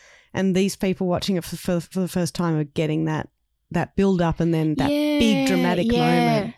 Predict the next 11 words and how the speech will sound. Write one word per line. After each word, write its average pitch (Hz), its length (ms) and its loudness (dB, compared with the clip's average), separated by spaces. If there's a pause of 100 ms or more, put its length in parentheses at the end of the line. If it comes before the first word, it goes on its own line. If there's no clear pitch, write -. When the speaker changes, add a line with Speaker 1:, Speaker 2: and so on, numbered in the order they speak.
(100)
Speaker 1:
Really 175 260 0
cool. 170 380 -2 (640)
Um, 196 380 2
the 196 720 2
Last 196 400 0
of 196 80 -2
Us 196 380 -2 (500)
game, 233 520 2 (420)
<laughs> 196 400 -2
which 262 280 -2
has 226 240 0